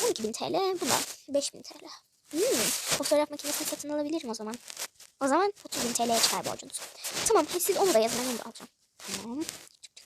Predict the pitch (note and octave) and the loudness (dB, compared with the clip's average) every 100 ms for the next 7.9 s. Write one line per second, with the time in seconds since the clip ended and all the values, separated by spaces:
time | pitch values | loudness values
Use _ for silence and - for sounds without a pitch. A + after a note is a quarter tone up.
0 | - - - - - _ - _ _ - | -20 -20 -20 -20 -20 _ -20 _ _ -20
1 | - - - - _ _ - C#4+ G3 - | -6 0 2 0 _ _ -12 -6 -6 -8
2 | - - - - - - - _ - - | -14 -12 -12 -16 -18 -18 -20 _ -18 -2
3 | C4 B3+ D4 D#4 G4 F#4+ F4+ F4 E4 E4 | 0 2 4 4 2 -2 -4 -2 0 0
4 | D4 C#4+ D4 - C#4+ C#4+ C#4 C#4 - C#4 | 0 0 -2 -2 -2 0 -2 -4 -6 -10
5 | C#4 - - E4+ - - - - - - | -10 -12 -16 -16 -16 -20 -6 -6 -4 -8
6 | - D4 C#4 C#4 C#4+ D4+ G#3+ A3 A3 A3 | -4 -2 0 2 2 0 -2 -6 -6 -8
7 | - - - - - - - - A3+ | -10 -12 -14 -14 -16 -20 -16 -12 -6